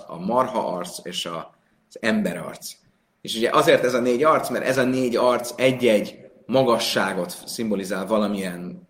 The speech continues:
ö, valamilyen halmazban, valamilyen kontextusban. És mind ezek fölött van az égi trón. Xi-, kasz vechad aimer ut musz pneem pné adam pné Ariel a yamin,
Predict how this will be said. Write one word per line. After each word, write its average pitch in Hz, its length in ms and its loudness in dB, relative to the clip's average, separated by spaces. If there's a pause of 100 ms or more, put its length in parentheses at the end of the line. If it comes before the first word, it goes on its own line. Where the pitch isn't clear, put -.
(120)
ö, 92 240 -6 (920)
valamilyen 107 500 2
halmazban, 90 680 -6
valamilyen 92 680 -8
kontextusban. 87 680 -8
És 82 140 -8
mind 170 260 2
ezek 139 320 4
fölött 101 380 0
van 98 220 -2
az 90 140 -6
égi 87 240 -6
trón. 73 360 -14 (420)
Xi-, - 520 -2
kasz 214 320 6
vechad 180 340 6
aimer 165 380 6
ut 123 180 2
musz 196 240 0
pneem 147 420 0
pné 147 240 -2
adam 143 380 4
pné 139 220 -2
Ariel 135 420 4
a 104 40 0
yamin, 151 760 -4